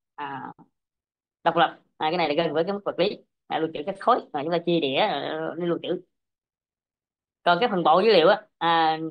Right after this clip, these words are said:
bộ dữ liệu á, thì bộ dữ liệu này được tổ chức theo cái dạng là, à, cơ sở dữ liệu, à, theo dạng bảng, dạng mẫu tin, dạng record rồi đó.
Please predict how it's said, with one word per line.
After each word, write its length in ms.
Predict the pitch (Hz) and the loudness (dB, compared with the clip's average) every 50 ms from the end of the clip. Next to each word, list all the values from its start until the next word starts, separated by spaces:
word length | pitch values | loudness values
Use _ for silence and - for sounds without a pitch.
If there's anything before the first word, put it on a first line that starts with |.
| 135 | -6
bộ 160 | - 156 160 170 | -2 -2 0 0
dữ 140 | 180 214 | 0 -2
liệu 140 | 196 156 156 | -2 0 0
á, 100 | 185 175 170 | -2 -2 -4
thì 80 | 180 160 | -6 -6
bộ 160 | 143 135 160 | -4 -4 -4
dữ 140 | 170 190 190 | -4 -4 -6
liệu 140 | 165 156 | -6 -6
này 100 | 160 151 | -6 -8
được 160 | 147 156 143 - | -10 -12 -10 -8
tổ 140 | 139 143 165 - | -8 -6 -2 -2
chức 100 | 247 254 - | -4 -4 -4
theo 80 | - 180 | -8 -6
cái 100 | 202 196 165 | -6 -4 -4
dạng 160 | 123 123 156 | -6 -4 -2
là, 280 | 160 143 131 131 - _ _ _ _ _ _ - | -2 -2 -2 -2 -6 _ _ _ _ _ _ -14
à, 120 | - 151 151 | -14 -8 -2
cơ 80 | - 208 | -2 0
sở 140 | - 185 165 | 2 2 2
dữ 120 | 214 240 | 2 4
liệu, 300 | 196 135 131 139 143 143 _ - | 2 2 2 0 -2 -6 _ -8
à, 220 | - 156 156 151 156 | -4 -4 -4 -2 -2
theo 120 | 185 175 | -2 -2
dạng 200 | 156 131 151 151 | -2 -4 -4 -4
bảng, 320 | 160 117 117 123 160 226 214 | -2 -2 -2 -2 -4 -4 -6
dạng 180 | 165 139 165 | -6 -6 -6
mẫu 160 | 160 143 185 190 | -6 -6 -6 -4
tin, 80 | - 202 202 202 190 | -4 -4 -2 -2 -4
dạng 200 | 160 131 165 185 | -4 -4 -6 -6
record 400 | 175 170 165 - 185 190 190 196 | -8 -8 -4 2 4 6 6 6
rồi 80 | 185 170 | 6 4
đó. 80 | 185 | 2